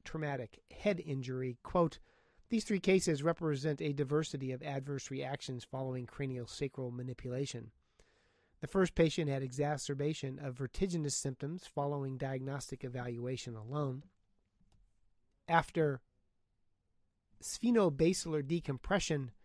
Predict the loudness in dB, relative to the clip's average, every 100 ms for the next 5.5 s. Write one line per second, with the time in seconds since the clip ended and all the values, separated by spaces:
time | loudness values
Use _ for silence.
0 | _ _ _ 0 2 2 0 0 -4 -2
1 | -2 -2 -4 -4 2 2 2 0 0 2
2 | 4 2 2 -2 -2 -6 -2 0 0 0
3 | -2 -4 -2 -2 -2 -4 -6 -4 -4 -2
4 | -4 -4 -6 -4 -4 -4 -4 -6 -6 -2
5 | 4 4 2 -4